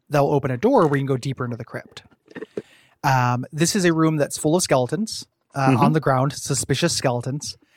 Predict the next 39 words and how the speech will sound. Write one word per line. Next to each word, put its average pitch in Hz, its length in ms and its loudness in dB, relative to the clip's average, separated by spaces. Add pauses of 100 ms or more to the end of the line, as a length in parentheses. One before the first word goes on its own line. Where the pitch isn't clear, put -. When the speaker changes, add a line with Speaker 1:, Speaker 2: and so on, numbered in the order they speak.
(440)
Speaker 1:
Uh, 147 440 4
Speaker 2:
<laughs> 170 80 2
Speaker 1:
and 151 320 2
you 151 80 -4
get 202 120 2
to 190 60 -6
do 180 80 6
a 156 40 6
cool 170 200 0
tactical 185 440 0
thing 120 200 -4
here. 127 260 -4 (580)
Um, 139 420 2 (420)
I 170 160 4
knew 170 160 6
they 147 140 6
would 135 260 0 (140)
raise 143 400 -2
even 147 240 2
before 135 340 2
I, 127 140 -2 (320)
you 147 140 0
know, 123 40 2
the 131 80 0
first 196 200 2
time 131 120 -2
I 120 40 -4
played 120 220 -8
this. - 100 2
Speaker 2:
Oh, - 160 0 (100)
you 113 80 -8
do 139 180 -2
always. 107 580 0
Yeah. 127 320 2
Speaker 1:
Yeah, 175 180 6
they're 151 100 4
Speaker 2:
<laughs> - 0 -
Just 160 120 6
like 220 60 6